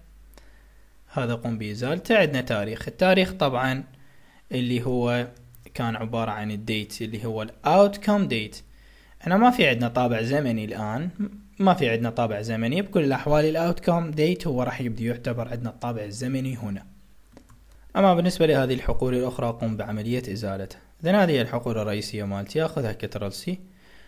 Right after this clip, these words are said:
أيضًا أضعها واستبدلها هنا كترل في. أوكي، أخذ كترل كي، كترل دي لعملية ترتيب الشفرة.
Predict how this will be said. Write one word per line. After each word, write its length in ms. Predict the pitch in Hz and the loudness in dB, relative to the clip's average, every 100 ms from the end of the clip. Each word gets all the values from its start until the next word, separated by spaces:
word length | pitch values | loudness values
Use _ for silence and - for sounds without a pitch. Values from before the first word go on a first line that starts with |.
| - - | -20 -4
أيضًا 280 | 143 113 110 | 0 0 0
أضعها 400 | 104 117 - 107 | 0 -2 0 -2
واستبدلها 720 | 107 - - 101 113 104 104 | -2 -4 -8 -6 -6 -6 -6
هنا 440 | 98 120 120 120 - - - - - | -4 0 0 -2 -10 -20 -20 -20 -6
كترل 560 | 104 - 104 104 104 - - - - 110 | -6 -4 -4 -2 -4 -10 -20 -20 -16 -8
في. 160 | 107 92 - - - - - - - - | -6 -6 -14 -20 -20 -20 -20 -20 -20 -14
أوكي، 340 | - - 151 175 - - - 104 | -12 -4 -2 -2 -6 -18 -16 -12
أخذ 120 | - | -12
كترل 400 | - 104 101 92 | -12 -10 -10 -8
كي، 220 | - 117 | -8 -8
كترل 440 | 117 107 107 98 | -8 -10 -8 -6
دي 160 | 113 123 | -4 -4
لعملية 540 | 107 101 104 110 107 - | -4 -6 -6 -6 -6 -8
ترتيب 680 | - 104 101 - 165 165 160 | -10 -10 -10 -8 -6 -4 -4
الشفرة. 840 | 170 180 196 - - 202 - - | -4 -6 -8 -12 -8 -8 -8 -18